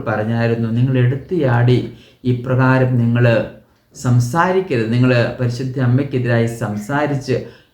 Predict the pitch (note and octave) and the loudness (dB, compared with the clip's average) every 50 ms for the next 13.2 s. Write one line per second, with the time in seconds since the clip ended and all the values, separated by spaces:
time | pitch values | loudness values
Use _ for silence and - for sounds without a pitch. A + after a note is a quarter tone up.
0 | _ - B2+ C#3+ D#3 D#3+ D#3+ D#3 D3+ D3+ - - A#2+ A#2 A#2 B2 C3 D3+ D3+ - | _ -2 0 0 2 2 2 2 2 0 0 -2 0 0 0 0 0 -2 -4 -6
1 | - D3+ C#3 C3+ A#2+ A#2 A#2+ A2+ A#2 B2 C#3 C#3+ D#3 C3 A2+ G#2+ G#2 G#2 G#2 G#2+ | -6 -4 -4 -4 -4 -2 -2 0 2 2 2 2 2 0 0 -2 -2 -4 -6 -6
2 | - - - - - _ _ _ - - D#3 D#3+ D#3+ D3 C#3+ C#3+ C#3+ D3 D#3+ F3+ | -10 -12 -16 -20 -20 _ _ _ -6 -2 0 2 2 4 4 2 2 2 0 -2
3 | F#3+ - - - _ _ _ _ - D#3 D#3+ F3 G3 A3 A3 G#3 G3 F3 F3 E3 | -4 -6 -12 -18 _ _ _ _ -2 0 0 0 2 0 0 0 0 0 0 -2
4 | E3 D#3+ D#3+ D#3+ E3 E3+ D#3 C#3+ C#3+ C#3+ C#3+ D3+ D#3+ D#3+ E3 D#3 D3 C3+ C3 C3 | -2 -4 -4 -2 -2 -2 0 0 0 0 0 0 0 0 0 0 0 0 0 0
5 | C3+ C3+ C3 B2+ C#3+ E3 F3+ F3+ - - - C3+ B2 - - C#3 C#3 C#3+ D3 D#3 | 0 0 0 -2 -2 -2 -4 -4 -6 -6 -6 -4 -4 -4 -4 -2 0 0 0 0
6 | D#3 D#3 D3 C#3 B2 A#2+ A#2 A#2 A#2 A#2+ A#2+ A#2 A#2 A#2+ A2 G2+ G#2 A2+ B2+ C3+ | 0 -2 -4 -2 -2 0 0 2 2 0 0 -2 -2 -2 -2 -4 -2 -2 -2 -2
7 | D3 D#3 D#3+ - C#3+ C3 A#2+ - D3 C#3+ D3+ D3+ E3 E3+ E3 D#3+ D#3 D3+ D#3 D#3 | -2 -4 -6 -6 -6 -6 -4 -4 -2 -2 -2 -2 -2 -2 -2 -2 -2 -2 -2 -4
8 | D#3 D#3+ D#3 D#3 D3+ C3+ C3+ B2+ B2+ D3 D#3 D#3 C#3+ B2+ A#2 A#2+ B2 B2 A#2+ A#2+ | -4 -2 -2 -2 0 0 -2 -2 -2 -4 -4 -2 -2 -2 -2 -2 0 0 0 0
9 | A2+ G#2 G2+ - B2 - - - - _ _ _ _ _ _ _ _ _ _ _ | 0 -2 -4 -6 -10 -12 -12 -14 -18 _ _ _ _ _ _ _ _ _ _ _
10 | - C3 B2+ B2+ B2+ C#3 C3 C3 - C#3+ C3+ C3 B2+ B2+ B2+ B2+ B2+ C3 C3 - | -6 -4 -4 -2 -2 -4 -6 -6 -4 -2 0 0 2 2 2 2 2 2 0 -4
11 | - - - - D3+ C3+ C3 C3 B2 A#2+ A#2+ A#2+ C3 D3+ E3+ E3+ - - - F#3+ | -10 -16 -10 -6 -4 -2 0 2 2 4 4 4 2 2 0 -4 -6 -8 -6 -4
12 | F#3 F3+ F3+ F3+ F3 F3 F3 F3 F3+ F3+ F3 F3 E3+ C#3 B2+ B2 B2 B2 B2+ B2+ | -2 -2 0 0 0 0 0 0 2 2 2 2 2 0 2 2 2 2 2 2
13 | B2+ B2 A#2 | 2 2 2